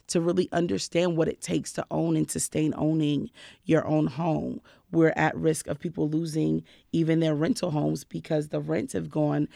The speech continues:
sky high because of gentrification on the east side of Buffalo. And so when we talk about racial, uh, justice and equity campaigns on the east side of Buffalo, whether it's housing or climate, there is no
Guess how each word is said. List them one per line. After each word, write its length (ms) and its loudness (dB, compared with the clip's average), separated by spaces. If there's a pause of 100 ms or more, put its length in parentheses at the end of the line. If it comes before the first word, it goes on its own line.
(160)
sky 480 0
high 480 0
because 300 -4
of 80 -2
gentrification 960 -4 (380)
on 100 4
the 160 0
east 140 -2
side 180 2
of 100 -4
Buffalo. 440 0
And 120 0
so 140 4
when 160 4
we 100 4
talk 320 0
about 340 0 (360)
racial, 540 4 (240)
uh, 180 6
justice 480 0
and 160 2
equity 640 0 (260)
campaigns 600 0
on 120 2
the 180 -2
east 180 -4
side 180 2
of 100 -2
Buffalo, 520 2 (280)
whether 300 4
it's 180 0
housing 680 0
or 200 0
climate, 720 0
there 260 2
is 240 -2
no 580 0